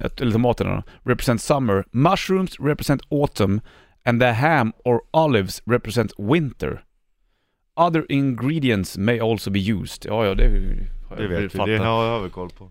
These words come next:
Speaker 1: Så det var alltså så då, att kronärtskockan då, den är ju oftast med mer än vad man tror.
Speaker 2: Ja.
Speaker 1: I original quattron.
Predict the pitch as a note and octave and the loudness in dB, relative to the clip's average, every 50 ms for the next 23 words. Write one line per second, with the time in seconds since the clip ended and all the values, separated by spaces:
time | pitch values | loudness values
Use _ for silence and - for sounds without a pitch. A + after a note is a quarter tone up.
0 | _ _ - - D#3+ E3+ G3 A3 G#3+ G3+ F#3+ E3 D3+ D#3 C#3+ G#3 F#3+ D#3 C3 A#2+ | _ _ 0 2 2 4 4 4 4 4 2 2 0 -2 -2 0 2 2 4 4
1 | B2 B2 - - E3 D#3 C#3+ B2 - - G3 - - D3+ C3+ B2+ A2+ A2+ A#2 B2 | 2 2 2 2 0 0 0 0 0 0 0 2 2 2 2 2 2 2 2 2
2 | C#3+ F3+ F3+ D#3 D3 D3 C#3+ C#3 C3 C3 C3 B2 - - C#3 A#2+ - - - - | 2 2 0 0 0 0 0 0 0 -2 -2 -2 0 0 0 0 -2 -6 -12 -12
3 | - A#2 G#2+ G#2 G2+ - - A2 A#2+ A#2+ B2 A#2 A2 A2 A#2 A2+ A2 A2 G#2+ G#2+ | -10 -8 -8 -8 -10 -12 -10 -4 0 2 2 4 4 4 4 2 2 2 2 0
4 | G#2 G#2+ G#2+ A2 - F3 A#2 F#2 - G2 - - G2+ G2 G2 G2 G#2 A#2+ - _ | 0 0 0 0 0 -2 -2 -4 -6 -8 -8 -4 -2 0 0 0 -2 -4 -8 _
5 | _ - _ - A#2+ A#2 A#2 A#2 A2+ A2 A2 A2 G#2+ G#2+ G2+ - D3 C#3+ - - | _ -16 _ 0 0 2 2 2 2 2 2 2 2 0 0 2 0 -2 0 -2
6 | G2 F2+ E2 E2 | -6 -6 -6 -6